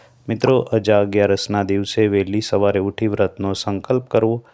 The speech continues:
આગલો દિવસ એટલે કે દસમીની તિથિથી સાત્વિક ભોજન કરવું જોઈએ, જેથી વ્રત દરમિયાન મનની શુદ્ધિ રહે. એકાદશીના દિવસે વહેલી સવારે સૂર્યોદયના સમયે સ્નાન કરી,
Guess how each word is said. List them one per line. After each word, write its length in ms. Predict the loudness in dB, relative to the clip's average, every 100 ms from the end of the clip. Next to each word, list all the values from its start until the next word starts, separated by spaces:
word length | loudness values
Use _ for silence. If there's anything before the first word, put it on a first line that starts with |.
| _ _ _ -4
આગલો 360 | 0 2 2 2
દિવસ 360 | 4 2 2
એટલે 200 | -2 -2
કે 160 | 0 0
દસમીની 500 | 0 -2 -2 0 0
તિથિથી 680 | -2 -4 -2 -2 -2 -4 -2
સાત્વિક 600 | 0 0 0 -2 -4 0
ભોજન 380 | 0 2 2
કરવું 340 | 2 2 2 0
જોઈએ, 340 | 2 2 0
જેથી 380 | -2 -6 -4 -4
વ્રત 280 | 0 0 0
દરમિયાન 520 | -2 0 0 -2 -4
મનની 360 | -4 -4 -4 -6
શુદ્ધિ 460 | -4 -6 -2 2
રહે. 300 | 2 0 -4 -8 _ _ _ _ -6
એકાદશીના 680 | -4 0 0 0 -2 -2 -2
દિવસે 400 | 0 -2 0 0
વહેલી 300 | 0 0 -2
સવારે 440 | 0 2 2 0
સૂર્યોદયના 680 | -2 -4 -2 0 0 -2 -2
સમયે 400 | -4 -6 -6 -6
સ્નાન 420 | -8 -6 -4 -4
કરી, 400 | -2 -2 -2 -6